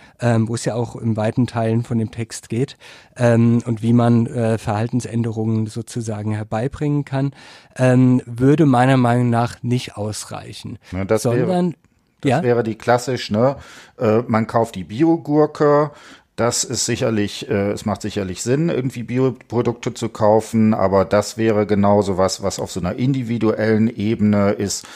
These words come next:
Speaker 2: was wahrscheinlich, äh, für die Problematik, äh, auf jeden Fall nicht ausreichen würde.
Speaker 1: Genau, und da finde ich tatsächlich sowas wie Hebelwirkung oder Wirksamkeit irgendwie ganz interessant,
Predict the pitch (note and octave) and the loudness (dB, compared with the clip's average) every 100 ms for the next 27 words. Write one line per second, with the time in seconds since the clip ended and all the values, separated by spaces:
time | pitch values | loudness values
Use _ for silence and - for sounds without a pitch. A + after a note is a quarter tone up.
0 | - - - F#2+ G2+ F#2 G2 G2+ G2+ F#2+ | -20 -8 -4 -2 0 0 2 2 2 2
1 | F#2 - - F#2+ F#2 - A2 G#2+ G#2 - | -2 -6 -2 -2 -2 -2 0 2 0 -2
2 | G#2 F2+ F#2+ F#2 F2+ F#2 G2+ - - - | -2 0 0 2 2 0 -4 -10 -12 -6
3 | F2+ F2+ F2+ - - G2 F2+ - E2+ E2+ | -2 -2 -4 -8 -6 -2 -2 -2 -4 -4
4 | - E2+ - E2 - E2+ - - - _ | -8 -10 -10 -12 -12 -14 -14 -16 -18 _
5 | _ _ _ _ _ - D#3+ C3 G#2 G#2 | _ _ _ _ _ -6 -2 -2 -4 -10
6 | B2+ A#2+ B2 D#3+ E3+ - C#3+ - D#3+ - | -4 -2 2 2 0 0 0 2 0 0
7 | D3 D3 - - C3 C3+ C3+ - C3+ D3+ | 0 0 -2 -4 0 0 0 -4 0 2
8 | D#3+ C3 C3+ C3+ D3 C3+ C3 A#2+ A2+ D3+ | 2 2 0 0 2 0 0 -2 0 -2
9 | - D#3+ D3+ - C3 C#3 - C#3 C#3 C#3 | -2 -4 -4 -2 -2 -2 -2 -2 0 0
10 | C3 B2+ C#3 B2 B2+ - B2 C3 | 0 0 0 -4 -4 0 2 2